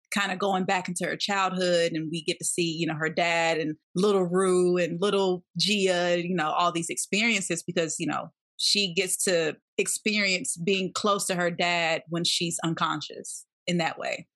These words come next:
It really took me back to being seventeen and being given morphine and knowing, like, that's real. As soon as it enters your system, it is a euphoric, it is a instant relief that you feel and experience.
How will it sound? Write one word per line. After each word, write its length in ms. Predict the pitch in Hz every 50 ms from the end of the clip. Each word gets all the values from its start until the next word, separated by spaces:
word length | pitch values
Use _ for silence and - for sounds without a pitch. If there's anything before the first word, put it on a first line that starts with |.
| _ _ _ _
It 160 | - 233 233 233 208
really 240 | 220 247 254 254 240
took 240 | - - 247 233 233
me 160 | 240 269 277
back 280 | 233 202 160 170 175 -
to 60 | 202
being 260 | 185 190 180 180 175
seventeen 760 | 175 - 180 170 165 170 165 - - 180 175 165 170 170 170 -
and 140 | 180 175 170
being 260 | 185 185 185 185 180
given 300 | 180 180 180 180 190 185
morphine 500 | 185 208 262 294 262 - - 185 180 175 -
and 180 | 190 190 190
knowing, 520 | 196 202 220 247 254 233 208 196 185 185 180 _ _ _ _ -
like, 200 | 196 170 165 175 -
that's 260 | 202 254 330 - -
real. 460 | 180 202 247 226 185 170 147 - - _ -
As 180 | 180 180 - -
soon 280 | - - 311 339 330
as 100 | 311 285
it 140 | 294 294 - -
enters 300 | 285 277 - 311 294 269
your 120 | 277 269
system, 600 | 269 - 294 285 294 - - 320 311 311 311 330 - _ _ _ _ -
it 140 | 226 226
is 280 | 214 202 185 - - - - _ -
a 40 | 196
euphoric, 760 | 202 180 208 208 208 - - 220 208 208 202 202 202 208 202 202 - - -
it 140 | - 196 190
is 180 | 196 185 170 202
a 320 | 190 180 175 170 165 156 - _ _ _ _ _
instant 520 | - 233 233 226 - - 220 202 185 160 - _ _ _ _ _ - 160
relief 500 | 185 185 180 180 185 220 240 214 170 -
that 220 | 180 170 170 -
you 80 | 170 165 160 -
feel 380 | - 202 208 170 139 - - - -
and 100 | 175 165
experience. 840 | 160 - - 185 180 175 156 147 139 - - - - - - -